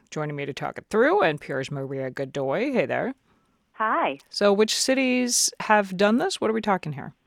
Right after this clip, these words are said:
Speaker 2: Well, we're talking about five U S cities that introduced the taxes between twenty seventeen and twenty eighteen. So Oakland and San Francisco in California,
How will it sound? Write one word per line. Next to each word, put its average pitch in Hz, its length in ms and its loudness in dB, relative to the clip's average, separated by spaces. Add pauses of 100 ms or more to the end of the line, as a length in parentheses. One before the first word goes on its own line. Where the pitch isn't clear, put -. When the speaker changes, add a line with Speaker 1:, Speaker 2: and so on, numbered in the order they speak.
(520)
Speaker 2:
Well, 277 260 0
we're 381 140 -2
talking 480 360 0
about 226 300 2 (240)
five 196 300 0
U 202 120 -6
S 190 80 -8 (140)
cities 196 400 -2
that 165 140 2
introduced 175 460 -2
the 180 60 -4
taxes 170 460 -2
between 160 440 2
twenty 165 280 0
seventeen 165 380 0
and 160 100 2
twenty 151 320 0
eighteen. 277 540 2 (280)
So - 140 0
Oakland 226 380 0
and 180 120 -2
San 156 140 0
Francisco 220 580 -2
in 170 140 2
California, 240 760 0